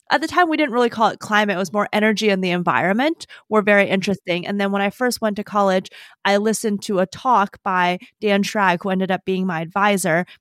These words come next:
And I thought it was very influential. It was on the Climate Energy Challenge. I ended up taking a class from him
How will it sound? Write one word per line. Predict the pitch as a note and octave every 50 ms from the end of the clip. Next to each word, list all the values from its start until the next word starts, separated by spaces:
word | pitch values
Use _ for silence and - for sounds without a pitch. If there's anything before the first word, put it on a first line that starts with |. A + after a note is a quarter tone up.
| _ _ _ -
And | A3 G#3+
I | G#3 G3+
thought | - A3 G#3 G3 F3+ - _ _ _ _ _ -
it | - A3
was | G#3 G#3 F#3+ F3
very | G#3 G3 G3 F#3
influential. | F3 F#3+ F#3+ - F#3 F#3 F3+ F3+ G3 F#3
It | F#3
was | F3+
on | F3+ F3+ F3+
the | F3+
Climate | E3+ - - F3+ F3+ F#3+ F#3 -
Energy | - F3+ F3+ F3+ F3+ G3
Challenge. | F#3+ - G3 G3 F#3+ G3 G3 F#3+
I | G3 D#3+
ended | F3 F#3 F#3+ F3
up | F3+ F3+
taking | - G3+ F#3+ - F#3 F3+ F3+
a |
class | F#3 - C4 B3+ B3+ B3 -
from | - A#3+ A#3+
him | A#3 B3 A#3+ A#3+ A#3+